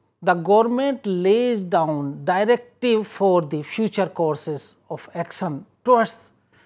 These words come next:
realizing some perceived goals. In a democratic society, the goals lies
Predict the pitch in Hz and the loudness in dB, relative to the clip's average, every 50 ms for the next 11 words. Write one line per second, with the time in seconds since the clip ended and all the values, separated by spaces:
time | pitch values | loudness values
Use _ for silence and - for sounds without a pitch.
0 | _ _ - 175 202 226 220 214 208 208 226 226 220 226 214 170 - 196 170 156 | _ _ -6 2 4 4 4 4 4 4 2 2 2 -2 -4 -4 -4 -4 -4 -4
1 | 151 151 - _ - 214 196 - - - - 269 262 247 196 180 175 208 247 226 | -6 -8 -12 _ -8 -8 -6 -6 -6 -4 -2 -2 -2 0 -2 -2 -2 -2 -2 -2
2 | 180 147 123 - - _ _ _ _ _ _ _ _ _ _ _ _ _ _ _ | -2 -4 -8 -12 -20 _ _ _ _ _ _ _ _ _ _ _ _ _ _ _
3 | _ _ _ - 359 254 254 262 - - - 202 170 147 - 170 160 170 208 240 | _ _ _ -8 -4 -2 -2 -2 -4 -6 -8 -8 -8 -6 -4 -4 -4 -2 -4 -4
4 | 233 269 269 233 214 220 - - 190 170 - 170 143 139 135 - - 135 - 247 | -4 -6 -6 -6 -6 -8 -8 -6 -8 -6 -4 -4 -4 -4 -6 -8 -12 -12 -12 -14
5 | - _ _ _ - 170 170 165 160 156 175 185 202 214 202 - - 170 151 147 | -16 _ _ _ -8 -6 -6 -6 -4 -4 -2 0 0 0 0 -2 -4 -4 -2 -2
6 | 143 139 135 135 156 180 - | -2 -4 -6 -8 -10 -12 -18